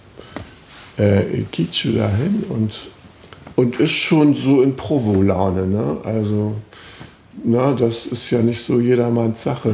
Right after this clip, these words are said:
Bilder vom Duft der Hufe zu malen, ja? Und der fordert den da ganz schön heraus, ja? Und der Meister, der malt brav die Bilder, die er da bestellt, ne? Und ist auch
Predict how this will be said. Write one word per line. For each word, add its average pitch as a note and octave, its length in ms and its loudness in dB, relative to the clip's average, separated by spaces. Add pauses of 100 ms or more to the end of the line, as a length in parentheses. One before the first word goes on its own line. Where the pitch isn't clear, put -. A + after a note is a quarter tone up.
(140)
Bilder A2+ 300 2
vom G#2+ 280 -2
Duft - 280 -4
der A2+ 120 -2
Hufe C3 340 -2
zu A2+ 180 -6
malen, G#2+ 500 -2
ja? - 1120 -8
Und A2+ 200 2
der A#2 120 2
fordert G#2+ 540 0
den B2 160 0
da A#2+ 160 -2
ganz B2 240 -4
schön C3 280 -2
heraus, A#2 600 -4
ja? B2+ 220 -4 (840)
Und B2 360 0
der C3 280 -2 (680)
Meister, D#3+ 580 0
der D#3 240 0
malt - 400 0
brav A2 400 -4
die - 80 0
Bilder, G#2+ 400 0
die B2+ 200 -2
er A#2+ 80 -2
da B2 180 -4
bestellt, - 680 -4
ne? B1+ 80 0
Und - 280 -2
ist C3 200 -4
auch C3+ 180 -6